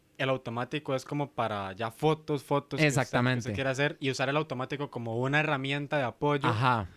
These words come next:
Speaker 1: para ver qué, qué puede mejorar o qué, o qué puede
Speaker 2: Exactamente, o
Speaker 1: cambiar.
Speaker 2: cómo la cámara vería esa situación tal vez,
Speaker 1: Exactamente.
Speaker 2: exactamente. Y bueno, la recomendación mía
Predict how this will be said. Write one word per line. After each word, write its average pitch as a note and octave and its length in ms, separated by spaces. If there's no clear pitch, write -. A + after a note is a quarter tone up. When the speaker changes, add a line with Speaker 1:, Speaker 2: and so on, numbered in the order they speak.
Speaker 1:
para C3+ 200
ver C3 220
qué, C#3+ 180
qué C#3 140
puede C#3 540
mejorar A#2+ 480
o B2 40
qué, - 20
o - 20
qué - 60
puede C3+ 100
Speaker 2:
Exactamente, C3 540
o A#2 40
Speaker 1:
cambiar. A2 100
Speaker 2:
cómo D3 260
la C3+ 140
cámara D3 340
vería C3 440
esa B2 120
situación A2 500
tal G2+ 140
vez, G2+ 80
Speaker 1:
Exactamente. G#2 300
Speaker 2:
exactamente. G#2 320
Y F#3 120
bueno, G3+ 200
la F#3+ 100
recomendación D#3 880
mía D4+ 340